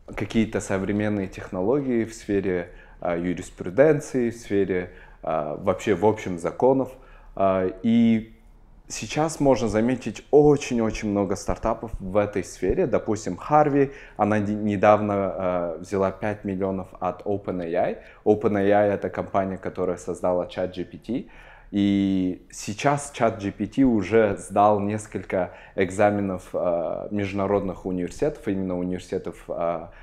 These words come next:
Америки по law. И они взяли passing grade, то есть C plus, либо B. И Э, вообще очень интересная тема для нас. Почему? Потому что мы, э, хотели бы узнать вообще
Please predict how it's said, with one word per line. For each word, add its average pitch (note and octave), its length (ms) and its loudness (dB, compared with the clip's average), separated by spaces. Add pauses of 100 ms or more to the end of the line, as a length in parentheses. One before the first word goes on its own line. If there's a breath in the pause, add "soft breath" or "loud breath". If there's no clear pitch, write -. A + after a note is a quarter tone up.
(120 soft breath)
Америки G2 540 0
по G2+ 560 2 (180 loud breath)
law. G2+ 460 2 (380 loud breath)
И G2+ 440 2
они G#2+ 300 0
взяли G2+ 380 2
passing G#2 520 -6
grade, F2 280 -2
то F#2 80 -2
есть E2 180 -4
C - 140 -4
plus, G#2+ 340 0 (100)
либо F#2 280 -2
B. G2+ 300 -4 (500 soft breath)
И A2 680 2 (400 soft breath)
Э, G#2 160 6
вообще A2 320 6
очень C3+ 500 4
интересная A2 540 -2
тема G#2+ 380 -2
для F2+ 200 -4
нас. A#2 260 -4
Почему? A#2 420 -6
Потому G2+ 360 -6
что G2+ 180 -10
мы, G2+ 340 -6 (400 soft breath)
э, F#2+ 200 -6
хотели G#2+ 400 -4
бы F#2+ 120 -2
узнать G#2 360 -4
вообще F#2+ 380 -4